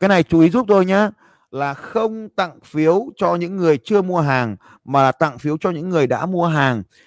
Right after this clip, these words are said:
Khi bạn đã mua hàng rồi, tôi mới tặng coupon cho bạn. À, ta quay trở lại một cái ví dụ điển hình là công ty Cổng Vàng ấy, Golden Gate ấy. Họ có một cái phần mềm ở trên điện thoại này. Họ có một cái phần mềm ở trên điện thoại. Là khi bạn mà mua hàng nhá,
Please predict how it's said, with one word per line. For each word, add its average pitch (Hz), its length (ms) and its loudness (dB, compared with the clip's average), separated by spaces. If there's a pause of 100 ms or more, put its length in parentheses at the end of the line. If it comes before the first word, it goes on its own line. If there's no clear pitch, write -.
Khi 208 160 2
bạn 156 280 2
đã 143 140 2
mua 185 220 0
hàng 147 260 -2
rồi, 127 220 2
tôi 160 180 2
mới 165 120 0
tặng 156 180 -2
coupon 165 360 -2
cho 160 100 -4
bạn. 135 180 -4 (1200)
À, 131 160 -2
ta - 120 -2
quay 175 160 0
trở 143 120 -4
lại 123 160 -4
một 127 120 -12
cái 143 100 -8
ví 156 100 -6
dụ 170 160 -6
điển 120 160 -10
hình 120 220 -12
là 113 100 -10
công 143 220 -10
ty 156 160 -4
Cổng 90 300 -6
Vàng 120 280 0
ấy, 131 160 -6
Golden 127 360 -2
Gate 175 240 -2
ấy. - 80 -10 (420)
Họ 160 120 6
có 175 140 2
một 196 180 2
cái 190 100 6
phần 151 300 0
mềm 143 260 2
ở 120 80 -4
trên 160 160 -4
điện 151 140 -4
thoại 120 320 -6
này. 120 160 -6 (520)
Họ 113 80 -6
có 135 100 -4
một 160 120 -2
cái 165 140 -2
phần 135 200 0
mềm 123 200 -2
ở 104 40 -8
trên 139 160 -6
điện 117 140 -8
thoại. 117 240 -6 (440)
Là 151 100 2
khi 214 280 2
bạn 160 320 2
mà 143 100 2
mua 180 240 4
hàng 160 360 0
nhá, 165 180 -2